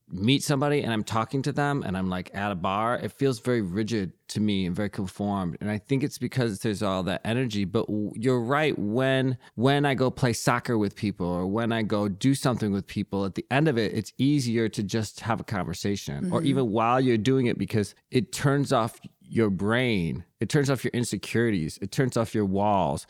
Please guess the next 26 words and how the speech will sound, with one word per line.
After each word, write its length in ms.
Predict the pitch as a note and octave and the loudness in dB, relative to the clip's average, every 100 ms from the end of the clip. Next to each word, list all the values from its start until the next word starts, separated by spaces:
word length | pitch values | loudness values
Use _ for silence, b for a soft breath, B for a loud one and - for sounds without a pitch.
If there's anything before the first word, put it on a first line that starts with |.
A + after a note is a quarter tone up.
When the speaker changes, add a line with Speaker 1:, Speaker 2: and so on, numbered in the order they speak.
| B B | B B
Speaker 1:
because 380 | - B2+ D3 - | -2 2 2 2
you're 100 | C#3+ | -2
too 220 | - E3+ | 2 0
tired 440 | C#3 - C#3 C3+ A2+ | 0 0 0 0 0
to 100 | G#2 | -2
have 200 | A#2 B2 | -2 -2
them 100 | E2+ | -2
anymore. 480 | D2 C2 C2 G#1+ - | -2 -2 -4 -6 -6
Speaker 2:
Mm-hmm. 440 | F#3+ F3 E3+ D#3+ E3+ | -4 -2 -2 -2 -2
Speaker 1:
So 180 | E3+ C3+ | 2 4
I 80 | B2 | 4
love 420 | B2 C3 C#3+ C#3 | 4 4 2 2
the 120 | C3 | 4
idea 400 | A2+ G2+ A#2 A2+ | 4 2 2 4
that 220 | G#2+ - | 2 2
you've, 140 | A2+ A2 | 0 2
like, 160 | F2 - _ | 0 -2 _
been 260 | G#2 A#2+ B2+ | 0 2 2
in 80 | G#2 | 2
the 100 | F2+ | 0
sun 420 | - A2 A2 G#2+ | -2 0 2 2
in 60 | G2 | 2
West 160 | F#2+ | 0
Virginia 320 | G2 F#2+ G2 F2 | -2 0 -2 -2
all 160 | F2+ | -4
day. 300 | F2+ F2 F2 | -2 -4 -4